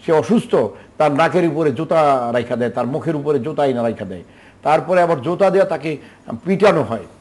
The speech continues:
এই মানে ভয়ঙ্কর রকমের, এ, কুসংস্কার এখনো আমাদের সমাজে প্রচলিত। এই ধরনের কুসংস্কার কোনো মতেই করা যাবে না। সে অসুস্থ হয়ে গেছে,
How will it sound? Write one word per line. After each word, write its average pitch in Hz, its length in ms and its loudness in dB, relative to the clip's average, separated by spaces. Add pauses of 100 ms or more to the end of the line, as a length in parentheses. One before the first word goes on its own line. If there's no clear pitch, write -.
(600)
এই 156 240 -10
মানে 139 260 -2
ভয়ঙ্কর 196 600 0
রকমের, 170 420 2 (340)
এ, 147 260 0 (100)
কুসংস্কার 160 640 -2 (120)
এখনো 175 300 2
আমাদের 139 360 2 (380)
সমাজে 143 320 2
প্রচলিত। 127 480 -6
এই 143 200 -2
ধরনের 175 320 -4
কুসংস্কার 196 600 -4
কোনো 226 220 0
মতেই 202 220 2
করা 160 200 2
যাবে 135 200 0
না। 101 140 -8 (460)
সে 208 320 6
অসুস্থ 214 420 0
হয়ে 220 200 6
গেছে, 202 360 0